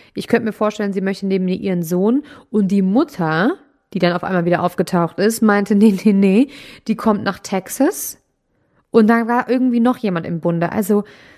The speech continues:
egal, was die Frau gemacht hat, das, also die haben sich alle immer, äh, danach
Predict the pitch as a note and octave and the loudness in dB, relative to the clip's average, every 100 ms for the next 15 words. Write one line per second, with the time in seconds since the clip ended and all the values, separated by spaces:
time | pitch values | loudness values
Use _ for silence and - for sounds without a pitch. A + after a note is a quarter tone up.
0 | _ - C4 B3+ C4 D4+ C4 C4 B3 - | _ -2 0 2 0 -2 -4 -4 -6 -2
1 | A#3 A3 C4 - G3+ G#3+ - G3 - A#3 | 0 0 -2 -4 -6 -4 -4 -6 -4 -4
2 | G#3 A3+ B3+ B3 A#3 - - C4 C#4+ C#4 | 0 0 2 0 -4 -8 -2 0 0 -2
3 | - C#4+ D#4+ C#4 C#4 D#4+ C#4 - C4 B3+ | -2 -4 -2 -2 -4 -8 -14 -16 -6 -4
4 | B3 B3 A3+ A3 C4+ | -4 -4 -4 -6 -8